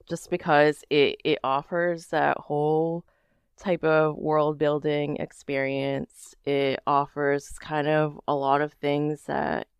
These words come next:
you know, y-, you wouldn't really see in your everyday life. You can really jump into di-, a different lens of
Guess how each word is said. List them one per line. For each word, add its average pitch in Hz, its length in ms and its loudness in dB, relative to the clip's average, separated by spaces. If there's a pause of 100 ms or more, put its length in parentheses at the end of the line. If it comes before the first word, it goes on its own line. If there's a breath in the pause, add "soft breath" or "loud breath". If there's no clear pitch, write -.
(160)
you 156 120 -8
know, 143 500 0 (720 soft breath)
y-, 190 200 -6
you 170 180 -2
wouldn't 196 340 2
really 180 280 0
see 165 280 -8
in 156 100 -2
your 151 120 -2
everyday 143 380 -2
life. - 420 -6 (520)
You 160 500 -4
can 147 420 -4 (100)
really 156 400 0
jump 151 300 -2
into 135 640 -4
di-, 143 180 -4 (120)
a 139 80 0
different 139 360 -4
lens 139 640 -2
of 67 540 -2